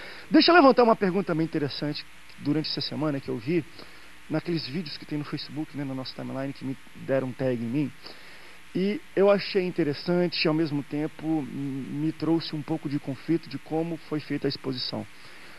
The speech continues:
Todos nós estamos vivendo, sofrendo também, primeiro, os desastres naturais, naturais ou humanos que aconteceram em Mariana, aqui no, <laughs> aqui no estado, aqui no, acho que foi em Minas Gerais, Espírito, que afetou o Espírito Santo tudo ali,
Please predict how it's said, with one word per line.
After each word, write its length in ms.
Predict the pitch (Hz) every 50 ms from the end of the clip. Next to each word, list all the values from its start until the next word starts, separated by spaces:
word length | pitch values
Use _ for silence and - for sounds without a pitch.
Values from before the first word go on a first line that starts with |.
| - - - - -
Todos 200 | - 190 185 175
nós 160 | 190 196 190
estamos 240 | - - 196 180 156
vivendo, 540 | 160 165 143 151 160 175 185 170 165 160 151
sofrendo 640 | - - - 156 - - - 151 160 170 165 160 147
também, 420 | - 156 147 143 147 143 123 - - - - -
primeiro, 420 | - 151 165 165 160 151 143 127 120
os 100 | 123 113 120 135 - -
desastres 680 | 120 120 139 135 120 139 143 151 - - - 127 110
naturais, 760 | 139 135 - - 131 127 131 135 131 123 117 110 - - - - - - - - - - - - - - - - - - - -
naturais 680 | 160 160 180 185 - - 185 170 165 180 202 214 180 180
ou 100 | 208 208
humanos 420 | 196 175 165 165 156 143 131 -
que 100 | - -
aconteceram 440 | 131 - 139 131 - - 147 139 139
em 40 | 135
Mariana, 400 | 131 131 127 127 135 156 156 135
aqui 160 | - - 123
no, 60 | 123 98 - - 123 110 -
<laughs> 260 | - - - - -
aqui 160 | 123 123 117 -
no 80 | 131
estado, 360 | 123 - - 131 127 127 113
aqui 160 | 123 - - 120
no, 360 | 127 123 117 - 143 - 101
acho 120 | 120 -
que 60 | -
foi 100 | - 131
em 40 | 127
Minas 260 | 127 135 127 120 120
Gerais, 380 | 104 123 117 120 139 156 139 127
Espírito, 360 | 120 - - - 156 135 - - - -
que 80 | -
afetou 300 | 139 - 147 135 - 139
o 20 | 131
Espírito 320 | - - - 127 110 -
Santo 240 | - - 139 139 - -
tudo 140 | - 110 120
ali, 260 | 110 117 131 151 165